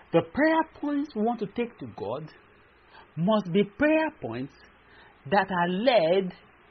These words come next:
by the Spirit. The opposite of the Spirit is the flesh, and the opposite of the flesh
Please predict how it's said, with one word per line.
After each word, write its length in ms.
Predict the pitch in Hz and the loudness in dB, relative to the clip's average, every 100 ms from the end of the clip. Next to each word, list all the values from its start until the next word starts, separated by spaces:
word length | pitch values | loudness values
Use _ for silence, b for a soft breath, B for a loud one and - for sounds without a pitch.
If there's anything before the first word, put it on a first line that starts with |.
| _ _ | _ _
by 160 | 196 202 | 0 2
the 120 | 208 - - | 2 0 2
Spirit. 340 | 359 - - - - _ _ b b 135 | 2 4 -2 -16 -20 _ _ b b -2
The 120 | 185 - | -2 2
opposite 760 | 330 - 339 - - 370 - - - | 2 4 -2 0 2 4 2 -8 -2
of 120 | 170 - - | -2 -2 -4
the 120 | 120 - - - | -8 -8 -14 -10
Spirit 420 | 208 220 226 226 - - | -2 0 0 -2 -8 -10
is 160 | 131 107 | -8 -6
the 140 | 107 98 - - | -8 -10 -12 -4
flesh, 540 | 127 101 - - - - - - - - B B - | -2 -2 -6 -16 -16 -18 -20 -20 -20 -20 B B -4
and 140 | 143 | -2
the 120 | 131 - | -2 2
opposite 500 | 233 - 262 - 262 | 2 4 0 2 0
of 140 | 127 92 | 0 0
the 100 | 95 - | -6 -10
flesh 180 | 85 90 | -10 -10